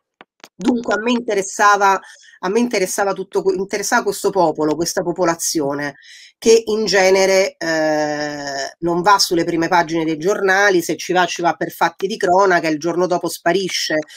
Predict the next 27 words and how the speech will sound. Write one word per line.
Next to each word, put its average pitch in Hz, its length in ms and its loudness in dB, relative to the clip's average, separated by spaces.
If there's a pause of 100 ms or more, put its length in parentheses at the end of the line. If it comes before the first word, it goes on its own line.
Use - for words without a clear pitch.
(300)
ma, 202 160 2
eh, - 360 -6
invece 240 480 0
è 202 100 0
una 202 200 2
forza 233 640 0
vitale, 196 580 2
cioè, 175 240 0
e 220 80 0
in 214 160 -6
quegli 185 260 -6
anni, 240 480 0
ti 240 120 -8
assicuro, 214 720 -8 (420)
da, 170 260 4
da 180 180 -2
tutte 247 340 -2
le 247 120 2
testimonianze, 185 960 0
dai 165 140 0
racconti, 175 680 0
dalle 165 200 -2
raccolte, 165 880 0 (320)
è 226 220 0
inequivocabilmente 220 1700 0
una 185 240 2
massa 220 760 0